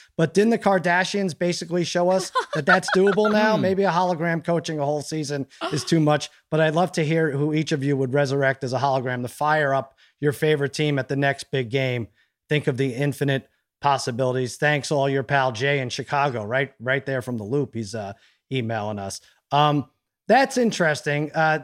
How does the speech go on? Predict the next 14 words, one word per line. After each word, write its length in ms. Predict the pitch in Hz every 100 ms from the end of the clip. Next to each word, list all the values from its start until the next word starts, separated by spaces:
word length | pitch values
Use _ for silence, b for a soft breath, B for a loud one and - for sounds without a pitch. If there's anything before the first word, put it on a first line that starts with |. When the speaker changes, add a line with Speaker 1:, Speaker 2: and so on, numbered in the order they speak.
| 147
Speaker 1:
J-, 220 | 143 165 165
Jay's 400 | 190 196 190 175
referring 500 | 175 165 196 185 165
to 280 | 185 170
the 300 | 151 151 151
hologram. 680 | 143 170 214 165 175 165 160
That 100 | 143
was 120 | 160
a 40 | 147
gift, 360 | 135 240 175
right? 260 | 170 165 185
Kanye 560 | 185 180 185 185 180 165
gave 380 | 160 160 147
Kim 380 | - 170 156 165